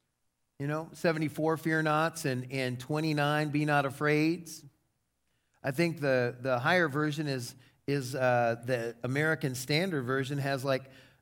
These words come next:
um, a hundred and forty-eight, Darby a hundred and fifty-five,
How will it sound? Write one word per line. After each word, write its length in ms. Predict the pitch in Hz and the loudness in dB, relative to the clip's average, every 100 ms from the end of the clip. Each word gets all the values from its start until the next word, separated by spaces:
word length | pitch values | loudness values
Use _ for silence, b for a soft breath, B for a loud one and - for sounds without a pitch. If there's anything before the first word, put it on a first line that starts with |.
| - | -6
um, 280 | 135 127 123 | -2 -2 -4
a 80 | 131 | -2
hundred 300 | 156 160 143 | 0 0 -2
and 100 | 131 | -2
forty-eight, 640 | 156 147 139 143 170 147 | 0 2 4 4 2 -2
Darby 400 | 123 135 160 156 | 0 0 2 2
a 40 | 143 | 2
hundred 260 | 160 151 | 0 -2
and 100 | 131 | -4
fifty-five, 920 | 131 165 165 127 143 143 156 170 175 | -4 -2 -4 0 2 4 4 2 -4